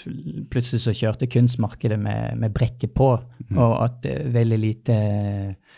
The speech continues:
Speaker 1: ble solgt, og
Speaker 2: Ja,
Speaker 1: man
Speaker 2: for det, investeringene, bare så vi har liksom, eh, forklart det, det stopper jo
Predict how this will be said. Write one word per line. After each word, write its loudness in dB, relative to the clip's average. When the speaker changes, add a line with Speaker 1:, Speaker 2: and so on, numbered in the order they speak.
Speaker 1:
ble -2
solgt, 0
og 0
Speaker 2:
Ja, 4
Speaker 1:
man 10
Speaker 2:
for 8
det, 10
investeringene, 2
bare -2
så -2
vi 2
har 2
liksom, 2
eh, 0
forklart 0
det, -6
det -2
stopper 0
jo -4